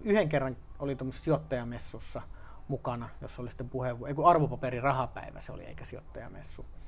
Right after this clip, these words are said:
Niin tota, ei ole oikeastaan mitään markkinointia tehty, niin se on tietysti hämmentävää, että, että me on saatu ulkomailta asiakkaita niin kuin nolla markkinointibudjetilla, mut se on ehkä johtunut siitä, että meillä on jonkin verran sisältöä o-,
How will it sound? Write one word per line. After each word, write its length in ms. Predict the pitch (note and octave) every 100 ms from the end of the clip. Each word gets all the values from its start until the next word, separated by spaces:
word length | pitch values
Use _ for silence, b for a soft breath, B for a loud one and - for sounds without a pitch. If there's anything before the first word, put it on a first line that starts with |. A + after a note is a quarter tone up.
| B B B B B -
Niin 240 | C#3+ C#3 B2+
tota, 360 | B2+ C#3 C3+ - - - -
ei 120 | E3+
ole 60 | F#3
oikeastaan 340 | F3+ D#3 F3
mitään 260 | F3+ F3 D#3+
markkinointia 640 | D#3+ D#3+ D#3 C3+ B2+ C3+
tehty, 400 | - D3+ A#2+ -
niin 300 | A#2+ A#2+ A#2+ -
se 120 | D#3+
on 60 | D3
tietysti 220 | C#3 D#3
hämmentävää, 680 | D#3+ D#3+ C3+ B2 B2 A#2+
että, 220 | A2+ - B2 b b b b b -
että 220 | B2+ -
me 80 | C3
on 100 | B2+
saatu 320 | D3+ C#3 B2+
ulkomailta 540 | B2 B2+ A2+ A2+ A#2+ B2+
asiakkaita 460 | B2 - B2 C3
niin 100 | A#2+
kuin 100 | B2+
nolla 240 | C3+ B2 B2
markkinointibudjetilla, 1200 | B2 B2+ - C3 C#3 C#3+ F3+ D#3 C3 - E2 E2+
mut 160 | -
se 80 | -
on 80 | D#3
ehkä 180 | D#3 F#3
johtunut 320 | E3 F3 D#3
siitä, 160 | D#3+ D#3
että 80 | D#3
meillä 120 | D#3
on 80 | D#3
jonkin 200 | D3+ C#3
verran 180 | C3+
sisältöä 720 | B2+ D#3 D#3 B2+ B2 A2 A2+
o-, 100 | A2+